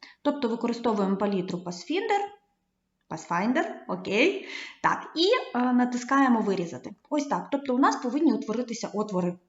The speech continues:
обов'язково. Так? І тепер можемо поставити назад цей напис, який ми з вами скопіювали, але натискаємо не Ctrl-V, а Ctrl-F. Для того, щоб цей,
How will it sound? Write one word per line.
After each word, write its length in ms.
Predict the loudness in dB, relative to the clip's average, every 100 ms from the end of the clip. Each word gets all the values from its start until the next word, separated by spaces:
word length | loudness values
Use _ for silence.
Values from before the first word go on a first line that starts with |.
| _
обов'язково. 880 | -6 0 2 0 -2 0 0 -2 -6 -6 -6 -6 -6 -10 -8
Так? 140 | -8 -8 -10 -8
І 160 | -2 2
тепер 340 | 2 4 4
можемо 480 | 6 4 4 4 2
поставити 540 | 0 -4 -2 -2 -2 -4
назад 400 | -2 -2 -2 0
цей 100 | -2
напис, 400 | 0 0 -2 -4
який 180 | -4 -2
ми 120 | -2
з 60 | -2
вами 260 | -2 -2
скопіювали, 680 | -2 -6 -2 0 0 4 4 2
але 240 | 2 4 4
натискаємо 640 | 2 -2 -2 2 2 4
не 220 | 2 2 2
Ctrl-V, 760 | 0 0 0 0 0 0 0 -2 -6 _ _ _ -20 0
а 120 | 4
Ctrl-F. 1300 | 4 4 0 2 4 2 2 0 0 0 -2 -6 -8 _ _ _ -8
Для 120 | -2
того, 260 | 0 2 2
щоб 260 | 0 -6 -6
цей, 380 | -4 -4 -4